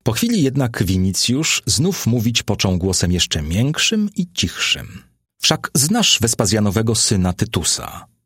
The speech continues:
Mówią, że zaledwie z chłopięcego wieku wyszedłszy, pokochał tak Berenikę, iż omal tęsknota nie wyssała mu życia.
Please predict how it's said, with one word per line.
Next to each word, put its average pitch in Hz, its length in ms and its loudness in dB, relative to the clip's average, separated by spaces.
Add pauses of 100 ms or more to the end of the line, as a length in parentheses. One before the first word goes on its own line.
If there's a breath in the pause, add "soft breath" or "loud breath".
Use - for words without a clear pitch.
(480)
Mówią, 110 440 2
że 117 180 2
zaledwie 98 440 0
z - 60 0
chłopięcego 110 580 0
wieku 113 260 0
wyszedłszy, 95 720 0 (580 loud breath)
pokochał 143 400 0
tak 117 280 -4
Berenikę, 95 720 0
iż 117 400 0
omal 107 320 0
tęsknota 123 600 0
nie 87 100 0
wyssała 87 540 0
mu 90 120 2
życia. - 600 -4